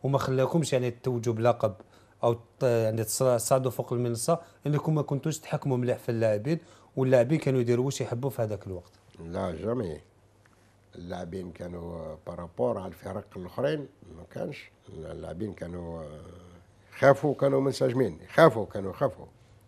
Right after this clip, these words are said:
Speaker 2: كانوا خافوا اللاعبين. ما الحظ ما كانش معنا، سيتو، هذا ما كان. قلت لك، آه، الصاد تاع النابة ما يخليكش باه تدي حاجة.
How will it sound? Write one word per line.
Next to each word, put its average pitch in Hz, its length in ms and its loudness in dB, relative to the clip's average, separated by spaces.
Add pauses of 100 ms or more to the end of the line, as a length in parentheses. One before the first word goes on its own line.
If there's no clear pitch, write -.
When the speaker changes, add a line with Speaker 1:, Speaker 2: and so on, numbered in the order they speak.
(680)
Speaker 2:
كانوا 85 200 -12
خافوا 123 380 2
اللاعبين. 87 380 -8 (1700)
ما 87 260 -14 (1800)
الحظ 101 300 -2 (120)
ما 90 120 -8
كانش 85 340 -14
معنا، 87 380 -10
سيتو، 156 400 -14 (640)
هذا 85 140 -10
ما 104 120 -8
كان. 135 400 -8 (800)
قلت 127 180 -10
لك، 87 160 -14
آه، 82 100 -10 (1600)
الصاد - 460 -2 (120)
تاع 85 140 -8
النابة 110 380 -4
ما 101 100 -6
يخليكش 95 640 -8 (400)
باه 92 100 -4
تدي 85 300 -8
حاجة. - 260 -14